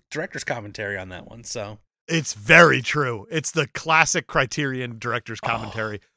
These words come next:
Speaker 2: with Ben Affleck. It's fantastic.
Speaker 1: It's so good. If you ever get the chance, that's the version of the movie to watch.
Speaker 2: Absolutely. But Brian,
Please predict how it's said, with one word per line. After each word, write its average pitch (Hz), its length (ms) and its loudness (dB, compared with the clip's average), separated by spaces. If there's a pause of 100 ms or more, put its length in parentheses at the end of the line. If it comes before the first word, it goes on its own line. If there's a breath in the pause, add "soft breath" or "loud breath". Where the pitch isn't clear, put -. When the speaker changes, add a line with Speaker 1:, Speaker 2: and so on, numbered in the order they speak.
(100)
Speaker 2:
with 131 200 0
Ben 123 160 4
Affleck. 110 520 -2
It's 117 200 -8
fantastic. 104 600 -8
Speaker 1:
It's - 160 -4
so 120 220 -4
good. 101 180 -8
If 95 140 -10
you 139 80 0
ever 131 200 2
get 101 120 -10
the - 100 -20
chance, - 540 -8 (400)
that's 107 240 -4
the 113 100 -12
version 98 320 -10
of 90 60 -14
the 85 60 -16
movie 90 260 -14
to 87 80 -16
watch. - 480 -14 (260)
Speaker 2:
Absolutely. 104 1800 -4 (400)
But 190 140 0
Brian, 277 500 12